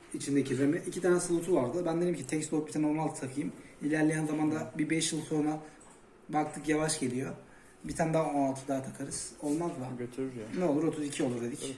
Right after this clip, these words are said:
Speaker 1: Belki çizim amaçlı başka birine veririz diye. Çünkü bunu biz şirketten de kullanacağız. Şu an çizim amaçlı kullanmayacak olsa bile ilerleyen zamanda çizime geçecek bu. Yani şey, e, işten çıktı diyelim.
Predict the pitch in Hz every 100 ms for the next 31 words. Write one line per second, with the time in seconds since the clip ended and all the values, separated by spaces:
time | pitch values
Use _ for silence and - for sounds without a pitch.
0 | - 139 139 - 147 139 139 135 127 135
1 | 131 131 131 131 131 127 117 117 151 156
2 | 165 160 160 151 - 147 165 156 151 156
3 | 156 135 123 123 170 - - - - -
4 | - 160 160 156 165 160 156 - 139 156
5 | 165 165 147 151 151 143 180 147 160 -
6 | - - - - 160 160 165 135 131 151
7 | - 151 156 143 127 135 139 - - -
8 | - - - - - - - 294 165 131
9 | - - - - 139 139 135 - - 190
10 | 185 - - 135 143 -